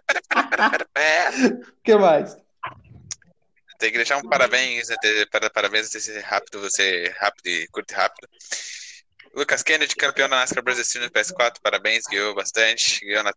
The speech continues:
Speaker 1: tática, uma bela vitória. Luiz e Renan foram os piores pilotos num duelo na história, ficaram brigando e deixaram o Lucas viver feliz lá na frente, o Lucas ganhou campeão.
Speaker 2: <laughs> É, grande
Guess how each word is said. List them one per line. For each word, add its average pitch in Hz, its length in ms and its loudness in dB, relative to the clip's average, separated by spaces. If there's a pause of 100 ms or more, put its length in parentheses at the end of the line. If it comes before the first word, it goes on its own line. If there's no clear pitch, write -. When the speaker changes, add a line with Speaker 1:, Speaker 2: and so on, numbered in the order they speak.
Speaker 1:
tática, 113 560 0
uma 104 140 -8 (400)
bela 107 200 2
vitória. 117 500 0 (760)
Luiz 131 340 0
e 123 40 -10
Renan 123 300 0
foram 123 260 -6
os - 160 -12
piores 123 760 2
pilotos 113 680 -8
num 107 120 -12
duelo 104 280 2
na 101 120 -6
história, 117 600 0
ficaram 117 400 -2
brigando 107 420 -8
e 101 60 -14
deixaram 107 400 -2
o 98 40 -10
Lucas 107 340 -10
viver 98 240 -2
feliz 107 320 -4
lá 101 80 -2
na 95 100 -10
frente, - 320 -6
o 107 40 -18
Lucas 104 260 -14
ganhou - 260 -4
campeão. 170 220 -4
Speaker 2:
<laughs> - 0 -
É, 170 680 2
grande 196 360 2